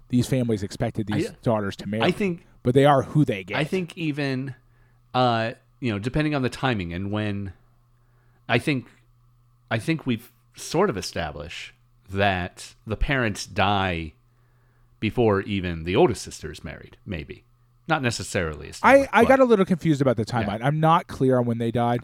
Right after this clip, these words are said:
Speaker 2: So
Speaker 1: It's possible, but I kind of got, no, no, no, that's
Speaker 2: Oh.
Speaker 1: no, no. I, I think the oldest sister is married because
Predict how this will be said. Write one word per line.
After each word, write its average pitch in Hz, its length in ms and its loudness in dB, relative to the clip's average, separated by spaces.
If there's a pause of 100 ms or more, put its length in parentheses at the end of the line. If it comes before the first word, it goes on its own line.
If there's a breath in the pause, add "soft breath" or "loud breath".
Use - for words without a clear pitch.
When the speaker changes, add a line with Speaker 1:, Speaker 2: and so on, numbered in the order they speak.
Speaker 2:
So 143 240 0
Speaker 1:
It's 151 140 2
possible, 147 760 0 (340 soft breath)
but 151 80 6
I 165 100 8
kind 233 400 2
of 220 160 4
got, 196 200 2
no, 185 260 8
no, 185 100 4
no, 175 200 2
that's 135 180 0
Speaker 2:
Oh. 110 100 6
Speaker 1:
no, 117 220 0
no. 123 420 2
I, 180 180 -2 (520 soft breath)
I 156 120 4
think 277 300 0
the 311 140 4
oldest 190 360 6
sister 165 380 2
is 160 240 6
married 127 520 0 (100)
because 147 540 4